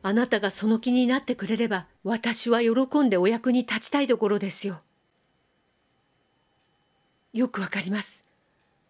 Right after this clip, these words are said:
本当にありがたいと思いますし、ぜひやりたいんですが。その気持ちは十分にあるが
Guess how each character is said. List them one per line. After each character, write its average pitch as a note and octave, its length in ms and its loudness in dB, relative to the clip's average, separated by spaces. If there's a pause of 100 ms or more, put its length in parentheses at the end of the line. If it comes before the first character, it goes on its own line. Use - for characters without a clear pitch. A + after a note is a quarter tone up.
(320)
本 A3+ 280 2
当 B3 160 2
に A#3 120 2
あ A#3 80 0
り C4 100 -2
が C#4 140 0
た C#4+ 120 0
い C#4 60 0
と A#3 120 2
思 G#3+ 160 2
い A3+ 40 4
ま A3+ 120 2
す - 120 -10
し、 F#3+ 200 -6 (360)
ぜ A3 180 2
ひ A#3+ 160 -4
や A3 100 2
り A#3 140 -2
た C#4+ 120 0
い C#4+ 80 4
ん B3 40 4
で G#3+ 80 -2
す - 140 -10
が。 F#3+ 160 -10 (2000)
そ A3+ 240 0
の C4 140 4
気 C#4 160 2
持 C4 120 4
ち B3+ 140 -6
は C4 140 2
十 C4+ 320 2
分 D#4 220 2
に G#3 120 2
あ G3 120 -2
る A3 120 0
が E3+ 200 -4